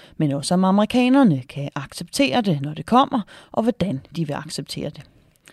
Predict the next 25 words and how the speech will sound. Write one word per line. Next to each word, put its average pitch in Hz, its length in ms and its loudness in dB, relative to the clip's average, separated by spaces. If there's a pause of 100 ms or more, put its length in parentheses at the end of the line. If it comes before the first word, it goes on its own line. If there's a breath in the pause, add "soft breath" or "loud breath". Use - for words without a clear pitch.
(680)
Som 143 340 0
optællingerne 170 680 2
ser 170 260 2
ud 185 180 0
lige 202 300 2
nu, 214 280 6 (160)
er 175 200 2 (100)
Biden 226 440 4
under 247 260 0
to - 280 -2 (120)
tusind 233 420 -2
stemmer 170 400 0
fra 151 420 -4
at 139 200 -4
tage 160 200 -4
føringen 170 540 0
her 175 160 0
i 180 100 -4
Georgia, 208 480 0 (340 loud breath)
som - 200 -6
kan 143 160 -6
være 143 220 -4
de 226 160 -2 (120)
afgørende 226 600 0
krydser, 254 400 0